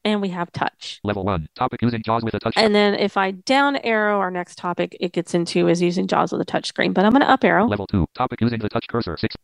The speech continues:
Speaker 1: So if I wanna choose one of these, I'm gonna press enter, because if I don't, it will be on whatever the last topic is, or what, you know, whatever topic is selected is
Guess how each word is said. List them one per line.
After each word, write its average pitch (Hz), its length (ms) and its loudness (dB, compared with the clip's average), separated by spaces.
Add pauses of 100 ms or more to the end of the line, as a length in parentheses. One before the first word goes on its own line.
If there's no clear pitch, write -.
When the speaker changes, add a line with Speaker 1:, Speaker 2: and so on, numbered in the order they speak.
(120)
Speaker 1:
So - 160 4
if 294 80 4
I 359 60 6
wanna 480 260 6
choose 320 380 0
one 247 120 0
of 180 120 -4
these, 170 240 -2
I'm 240 60 0
gonna 302 120 0
press 277 320 -2
enter, 190 240 0
because 196 220 -6
if 208 100 -6
I 202 60 2
don't, 220 580 4 (500)
it 214 140 2
will 214 140 0
be 233 200 4
on 208 200 4
whatever 220 680 2
the 202 140 0
last 190 580 0
topic 170 480 -2
is, 175 220 0
or 190 60 -2
what, 208 220 2
you 202 100 2
know, 185 80 4
whatever 202 280 4
topic 196 400 4
is 185 160 -6
selected 175 680 2 (640)
is 190 220 -4